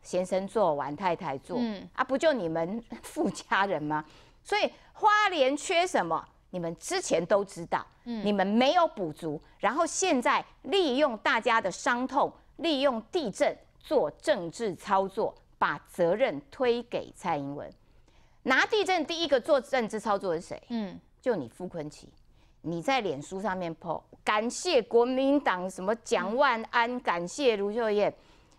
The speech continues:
Speaker 1: 第一个冲，冲到现场的是高雄，是台南，是屏东。第一个捐一个月薪水的是高雄的陈其迈。
Speaker 2: 嗯。
Speaker 1: 结果国民党跟上，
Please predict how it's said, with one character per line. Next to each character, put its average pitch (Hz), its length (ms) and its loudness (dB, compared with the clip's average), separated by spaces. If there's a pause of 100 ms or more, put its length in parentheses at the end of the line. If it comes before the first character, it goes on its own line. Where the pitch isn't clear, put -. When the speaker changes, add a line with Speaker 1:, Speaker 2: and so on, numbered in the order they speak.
(360)
Speaker 1:
第 370 100 2
一 370 220 -2
个 254 240 2 (560)
冲， 294 440 2 (120)
冲 294 240 2
到 262 180 4
现 226 240 -2
场 147 240 -14
的 135 80 -18 (100)
是 - 260 -6 (300)
高 196 280 2
雄， - 280 -14
是 190 200 -6
台 147 320 -8
南， 143 240 -8
是 160 220 -10
屏 135 360 -14
东。 135 180 -8 (340)
第 320 100 -2
一 254 200 -2
个 214 180 2
捐 220 340 -2
一 233 100 -6
个 196 100 -2
月 190 200 -2
薪 180 220 -12
水 127 280 -10
的 135 100 -16
是 175 220 -12 (120)
高 185 260 2
雄 117 240 -12
的 - 120 -12
陈 151 240 -14
其 131 200 -18
迈。 131 180 -10
Speaker 2:
嗯。 175 360 -10 (120)
Speaker 1:
结 339 100 0
果 403 100 4
国 277 180 4
民 349 140 -2
党 214 260 -4
跟 330 240 2
上， 320 220 -6